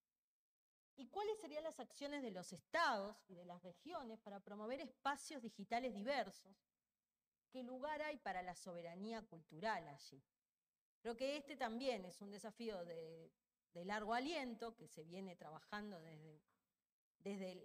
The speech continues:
la televisión cable en los ochenta, ¿no? ¿Qué ha pasado con el proceso de internacionalización de la cultura? Y hoy es una nueva oportunidad para repensar esas a-, asimetrías y esas falsas di-,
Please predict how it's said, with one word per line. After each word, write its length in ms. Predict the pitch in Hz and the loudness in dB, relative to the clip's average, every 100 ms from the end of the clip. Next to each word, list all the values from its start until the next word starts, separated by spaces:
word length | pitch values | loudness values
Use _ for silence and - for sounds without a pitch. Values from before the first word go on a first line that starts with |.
| 180 180 | -6 -2
la 160 | 180 | -2
televisión 480 | 180 170 170 - 185 | -2 -4 -4 -6 -4
cable 320 | 170 202 190 | 2 4 4
en 80 | 165 | -2
los 180 | 165 - | -8 -10
ochenta, 720 | 180 277 285 269 202 180 175 | -4 2 4 6 4 0 -4
¿no? 140 | 196 214 | -4 0
¿Qué 100 | 247 | 2
ha 40 | |
pasado 520 | 254 - - 262 262 | 2 0 6 6 8
con 160 | 220 208 | 6 2
el 80 | 196 | 0
proceso 420 | 190 - 214 226 | -2 -2 -2 0
de 60 | 202 | -2
internacionalización 1200 | 190 170 175 170 - 170 165 160 170 - 226 220 | -2 -4 -4 -8 -8 -8 -8 -8 -6 0 0 2
de 80 | |
la 120 | 214 220 | -2 -4
cultura? 540 | 247 214 247 233 247 - _ _ | -6 -8 -2 0 0 -4 _ _
Y 220 | 233 254 | -2 4
hoy 280 | 285 277 277 262 | 8 6 4 -4
es 240 | 233 - | -4 -4
una 160 | 226 226 | -2 0
nueva 240 | 269 302 | 2 2
oportunidad 840 | 240 220 - 208 208 202 214 240 - _ _ | 0 -2 -2 -4 -2 0 2 0 -2 _ _
para 200 | 190 196 196 | 4 4 6
repensar 500 | 247 247 240 233 233 | 6 6 2 2 0
esas 320 | 226 214 - | 0 -4 -2
a-, 140 | 202 | -2
asimetrías 960 | - 226 - 247 247 247 277 262 240 240 - - _ | 2 0 0 0 0 0 0 2 4 2 -2 -16 _
y 200 | 220 247 | 0 2
esas 420 | 269 - 302 302 - _ _ _ _ _ _ | 4 4 2 2 -6 _ _ _ _ _ _
falsas 500 | 320 339 320 - 277 | 12 12 10 2 2
di-, 160 | 233 | 2